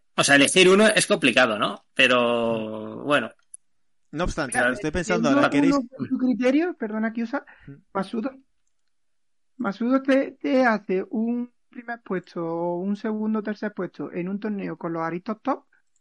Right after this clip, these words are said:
Speaker 3: y te lo hace perfectamente en unas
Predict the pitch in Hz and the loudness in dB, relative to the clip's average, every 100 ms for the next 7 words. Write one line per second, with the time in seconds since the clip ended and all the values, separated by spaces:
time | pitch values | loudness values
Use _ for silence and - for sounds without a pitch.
0 | - 208 202 190 180 180 190 - 214 214 | -6 -4 -2 0 2 0 0 -2 0 2
1 | 214 208 208 208 202 202 202 196 196 196 | 2 0 -2 -6 -6 -8 -6 -6 -4 -6
2 | 202 196 196 196 196 - 196 190 190 _ | -4 -2 -2 -6 -14 -10 -10 -10 -16 _
3 | 190 190 | -20 -20